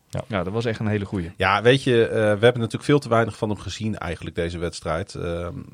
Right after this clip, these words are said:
Speaker 3: eh, zeker omdat hij gewoon ook een half uur op de vloer heeft gestaan.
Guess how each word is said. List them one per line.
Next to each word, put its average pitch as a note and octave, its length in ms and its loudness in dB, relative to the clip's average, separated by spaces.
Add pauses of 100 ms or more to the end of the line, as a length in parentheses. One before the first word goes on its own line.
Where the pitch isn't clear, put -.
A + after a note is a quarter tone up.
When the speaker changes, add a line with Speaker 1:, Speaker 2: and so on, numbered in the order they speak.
(160)
Speaker 3:
eh, F#2 260 -6
zeker G#2 360 0
omdat G2 260 0
hij G2 80 -8
gewoon F#2+ 280 2
ook F#2 140 -2
een F#2 60 -4
half F#2+ 300 0
uur F#2+ 120 -2
op F#2+ 120 -4
de F2 60 -10
vloer G#2+ 280 0
heeft D#2+ 200 -2
gestaan. E2 440 -4